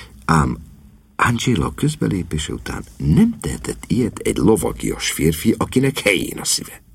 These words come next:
Atyai ragaszkodást érzett a lány iránt, mely azokra az időkre nyúlik vissza, amikor testi adottságait maximálisan kiaknázva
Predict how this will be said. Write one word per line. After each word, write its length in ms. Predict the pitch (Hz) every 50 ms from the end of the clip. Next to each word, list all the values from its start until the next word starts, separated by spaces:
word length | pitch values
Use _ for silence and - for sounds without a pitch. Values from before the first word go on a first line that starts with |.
| - - - - - - - - - - - - - - -
Atyai 420 | - 139 190 - - 214 208 196 190
ragaszkodást 800 | 175 175 165 165 160 156 - - 165 156 151 143 139 - - -
érzett 480 | - 120 120 110 110 113 110 110 107
a 60 | -
lány 320 | 98 98 98 98 98 92 92
iránt, 440 | 87 87 90 92 92 90 78 - 90
mely 260 | 90 98 104 110 110
azokra 440 | - 101 107 107 117 117 - 117 110
az 140 | 107 101
időkre 640 | 92 65 95 82 78 87 90 90 87 - - 101 101 85
nyúlik 420 | 90 98 95 92 95 90 87 82 -
vissza, 340 | 85 85 78 - - 85 80
amikor 380 | 82 82 80 78 - 80 78 78 - - - - - - - - - - - - - - - -
testi 420 | - 127 139 - - - - 117
adottságait 840 | - 107 104 87 104 101 - - - 90 85 73 80 85 80 78 78
maximálisan 880 | 80 92 98 92 - - - 107 110 117 123 127 131 131 - 127 123 117
kiaknázva 680 | - - 123 117 113 - 117 113 110 101 98 98 -